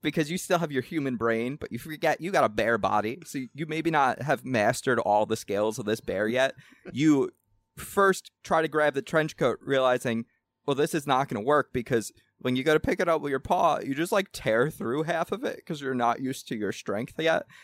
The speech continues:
and, or having these razor sharp claws. So you've just torn the trench coat in half, and then you're trying to, like, put it over your body while stand up, and it just tears.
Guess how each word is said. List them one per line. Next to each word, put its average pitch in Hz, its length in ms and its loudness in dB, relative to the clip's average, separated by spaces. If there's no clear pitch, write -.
and, 107 300 -2
or 127 220 2
having 117 300 -2
these 110 160 -4
razor 104 360 -2
sharp 101 260 -2
claws. 98 400 0
So - 80 -6
you've 127 160 -4
just - 260 -4
torn 180 280 2
the 175 80 -4
trench 160 340 0
coat 151 160 -2
in - 60 -12
half, 135 320 -2
and 110 80 -4
then 120 60 2
you're 147 100 0
trying 143 260 -2
to, 139 100 -4
like, 113 160 -2
put - 280 0
it 117 100 6
over 117 260 2
your 113 120 2
body 104 320 2
while 101 120 2
stand 98 380 -4
up, 92 180 2
and 92 160 -10
it 92 120 -8
just - 240 -10
tears. 95 640 -4